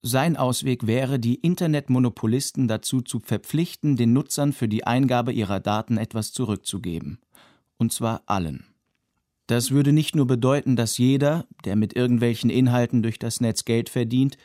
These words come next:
denjenigen etwas zukommen lassen müsste, von denen diese Informationen stammen. Für jedes ins Netz gelangte Bit gäbe es eine winzige Einspeisevergütung. Jeder Abruf kostete eine Nanogebühr.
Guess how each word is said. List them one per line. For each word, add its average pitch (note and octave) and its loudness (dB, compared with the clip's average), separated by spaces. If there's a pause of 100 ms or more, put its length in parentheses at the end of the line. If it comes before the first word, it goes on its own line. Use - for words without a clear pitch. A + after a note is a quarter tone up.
(280)
denjenigen B2+ 4
etwas B2 -4
zukommen A#2+ 0
lassen A#2+ 2
müsste, B2 -2
von A2 -2
denen A#2+ 2
diese A2+ 0
Informationen A2+ 0
stammen. G2+ -2 (680)
Für - -2
jedes F3 0
ins - -2
Netz B2+ 0
gelangte A2 0
Bit B2+ -4
gäbe A2 -2
es - -6
eine G2+ 0
winzige C3+ -2
Einspeisevergütung. G2 -4 (360)
Jeder F3 0
Abruf C#3 -6
kostete A#2+ -4
eine A#2+ 0
Nanogebühr. G2 -2